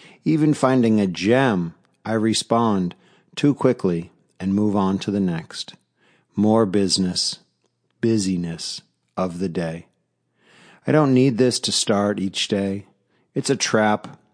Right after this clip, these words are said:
a distraction, a pitfall, a draw away from my present and grounded self, the relaxation of sleep. The connection slips away, an endless,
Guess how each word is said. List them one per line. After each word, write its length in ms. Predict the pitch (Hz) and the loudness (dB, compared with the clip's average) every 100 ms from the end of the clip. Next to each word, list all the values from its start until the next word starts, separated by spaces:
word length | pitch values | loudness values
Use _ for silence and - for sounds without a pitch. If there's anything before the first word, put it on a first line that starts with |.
| _ | _
a 60 | - | -6
distraction, 880 | 107 - 110 101 101 - 101 98 - - | -4 -2 -2 -2 -4 -4 -2 -2 -6 -12
a 80 | |
pitfall, 960 | - - 123 - - 104 101 101 - _ _ _ _ _ - | -12 -4 -4 -4 -4 -2 0 -4 -10 _ _ _ _ _ -8
a 100 | 101 | -6
draw 600 | 90 98 104 107 104 110 - | -4 0 2 2 2 0 -2
away 380 | 98 104 107 104 | -2 0 0 0
from 240 | - 110 | -2 -2
my 180 | 98 90 | 0 -2
present 600 | - - 104 101 107 107 | -4 -2 -2 0 -2 -4
and 220 | - 95 92 | -4 -6 -4
grounded 540 | 92 98 101 101 90 | -4 -2 -2 -2 -4
self, 540 | - 92 95 92 - _ _ _ _ _ | -4 -2 -4 -8 -18 _ _ _ _ _
the 120 | - 98 | -6 0
relaxation 880 | 110 113 107 - - 104 - 101 95 | 2 2 0 -2 -2 0 0 -2 -2
of 140 | 82 | -2
sleep. 480 | - 101 101 107 - _ _ _ _ _ _ _ - | -4 -2 -4 -4 -10 _ _ _ _ _ _ _ -12
The 80 | - | -8
connection 560 | - 117 123 - 123 | -2 -2 0 0 0
slips 380 | 110 - 113 - | 0 -2 -2 -2
away, 500 | 110 101 87 87 85 _ _ _ _ _ - | -2 -2 -2 -8 -12 _ _ _ _ _ -4
an 120 | 107 | -2
endless, 600 | 110 120 120 123 - - | 2 2 2 2 0 -4